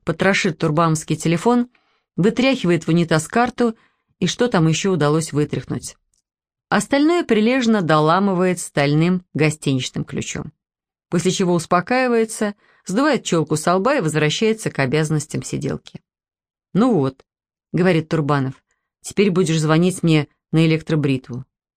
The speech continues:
или на утюг». Потом они засыпают в обнимку среди бела дня.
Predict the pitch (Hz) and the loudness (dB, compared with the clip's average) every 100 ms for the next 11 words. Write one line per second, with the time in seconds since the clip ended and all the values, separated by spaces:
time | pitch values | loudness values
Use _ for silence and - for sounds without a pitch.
0 | _ _ 185 185 151 135 - 143 - _ | _ _ 2 4 2 0 -4 -6 -8 _
1 | _ _ _ _ _ _ _ _ _ _ | _ _ _ _ _ _ _ _ _ _
2 | 247 262 370 269 240 208 185 - 185 226 | -2 2 2 4 4 2 0 -2 -2 0
3 | 233 - 151 147 196 208 170 - 147 139 | 0 0 0 2 2 2 -2 -2 -4 -2
4 | 139 151 143 135 135 135 | -2 0 0 -2 -2 -4